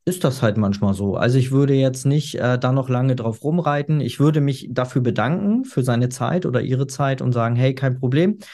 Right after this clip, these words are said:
super, ähm, ne, manchmal passt das nicht. Ich wünsche dir trotzdem viel Erfolg und weiterhin alles Gute.“ Einfach da positiv in Erinnerung bleiben und nicht einfach nicht antworten. Das ist, glaub ich, so das Schlimmste, was man machen kann.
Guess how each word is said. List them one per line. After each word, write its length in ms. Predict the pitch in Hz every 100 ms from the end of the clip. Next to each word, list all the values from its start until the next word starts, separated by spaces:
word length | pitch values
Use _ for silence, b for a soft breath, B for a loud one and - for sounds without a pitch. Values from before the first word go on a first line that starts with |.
| B _
super, 500 | 156 160 156 156 -
ähm, 560 | 127 127 131 127 131 -
ne, 160 | 143 156
manchmal 360 | 139 131 127
passt 260 | 123 180 -
das 180 | 165 165
nicht. 280 | 165 165 -
Ich 140 | 120
wünsche 220 | 151 175
dir 160 | 156 139
trotzdem 400 | 147 160 - 131
viel 180 | 147 143
Erfolg 420 | 127 - 135 131
und 220 | 127 107 _ _
weiterhin 360 | - 117 127 117
alles 240 | - 110 -
Gute.“ 220 | 107 95
Einfach 180 | 117 127
da 240 | 139 139 B B B
positiv 600 | 156 180 170 - 175 156
in 100 | 135
Erinnerung 480 | 127 170 175 156 151
bleiben 360 | 123 135 151
und 100 | 131 131
nicht 160 | -
einfach 280 | - 127 123
nicht 280 | 139 - -
antworten. 720 | 156 139 143 151 151 160 156
Das 180 | 127 131
ist, 180 | 127
glaub 180 | - 120
ich, 80 | 120
so 100 | 117
das 100 | 110
Schlimmste, 400 | - 147 170 143
was 160 | 139 143
man 120 | 139
machen 240 | 135 147
kann. 300 | 131 135 131